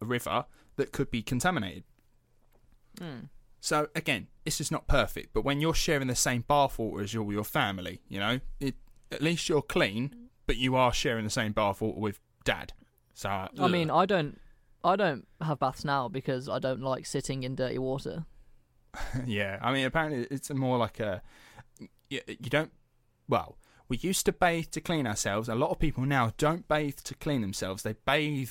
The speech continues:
Speaker 1: to relax, and then after
Speaker 2: But
Speaker 1: they
Speaker 2: I get it
Speaker 1: bathe,
Speaker 2: in,
Speaker 1: they
Speaker 2: like
Speaker 1: shower.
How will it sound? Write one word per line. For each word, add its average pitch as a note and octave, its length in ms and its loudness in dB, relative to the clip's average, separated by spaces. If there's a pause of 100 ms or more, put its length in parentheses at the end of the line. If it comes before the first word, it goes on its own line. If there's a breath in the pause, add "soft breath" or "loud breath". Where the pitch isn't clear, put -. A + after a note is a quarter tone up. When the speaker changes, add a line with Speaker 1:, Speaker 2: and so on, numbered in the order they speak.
(140)
Speaker 1:
to A#2 160 -4
relax, A2+ 720 -4
and G#2 180 -8
then A2+ 140 4
after C#3+ 320 4
Speaker 2:
But F3 60 0
Speaker 1:
they - 40 4
Speaker 2:
I G3 80 6
get A3 200 6
it - 20 8
Speaker 1:
bathe, G#3 80 4
Speaker 2:
in, G#3+ 60 0
Speaker 1:
they G3+ 80 4
Speaker 2:
like E3+ 80 4
Speaker 1:
shower. F#2+ 440 0